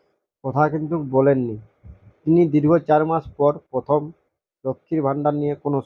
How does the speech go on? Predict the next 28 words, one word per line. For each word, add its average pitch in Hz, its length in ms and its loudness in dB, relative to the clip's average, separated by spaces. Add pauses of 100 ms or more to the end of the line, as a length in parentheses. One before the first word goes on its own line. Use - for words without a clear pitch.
সভা 127 220 -4
থেকে 139 340 -8
কিছু - 360 -14
তিনি 139 260 -8
বললেন। 127 460 -4 (720)
হয়তো 156 300 -2
সেটা 165 320 -2 (140)
ল-, 147 80 -6
আপনারা 156 500 0
জানেন 151 280 0
যে 147 120 0
লক্ষ্মীর 139 420 -6
ভাণ্ডার 147 320 0
যেটা 147 200 -4
সারা 131 320 -4
জীবন 139 380 -4
চলবে, 143 360 -2
এটা 139 160 -4
গ্যারান্টি, 135 540 -6 (340)
এটা 131 160 -4
তো 139 120 -6
মাননীয় 139 500 -6
সেদিন 135 240 -8
নিজে 135 300 -4
বললেন, 127 440 -6 (540)
আপনারা 127 420 -4
শুনলেনও। 143 600 -4 (720)
তবে 156 260 0